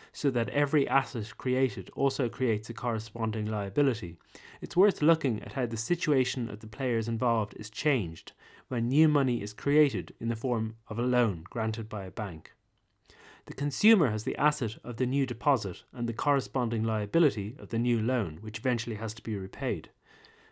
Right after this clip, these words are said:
The commercial bank has the asset of the new loan and the corresponding liability of the new deposit in the consumer's account.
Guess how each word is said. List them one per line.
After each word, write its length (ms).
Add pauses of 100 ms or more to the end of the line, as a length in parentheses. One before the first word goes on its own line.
(140)
The 80
commercial 440
bank 360
has 140
the 120
asset 360
of 100
the 100
new 220
loan 380 (120)
and 100
the 60
corresponding 640
liability 800
of 140
the 80
new 180
deposit 640
in 80
the 80
consumer's 500
account. 500